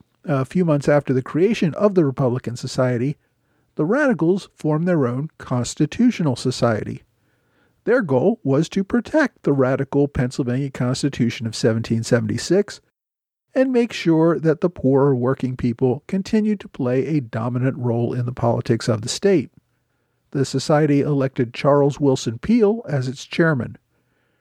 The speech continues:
President Joseph Reed was also a Constitutionalist, as were many members of the Supreme Executive Council of Pennsylvania.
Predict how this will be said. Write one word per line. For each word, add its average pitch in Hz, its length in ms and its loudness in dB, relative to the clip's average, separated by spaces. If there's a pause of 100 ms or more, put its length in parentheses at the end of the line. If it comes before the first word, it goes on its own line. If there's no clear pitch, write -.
(140)
President 139 480 2
Joseph 135 480 0
Reed 208 320 4 (240)
was 165 140 2
also 190 260 2
a 123 60 2
Constitutionalist, 123 1200 -4 (520)
as 247 240 2
were 233 220 4
many 220 340 4
members 127 400 0
of 160 180 -2
the 180 80 0
Supreme 143 460 2
Executive 120 540 -4
Council 117 540 -4
of 135 200 -4
Pennsylvania. 123 720 0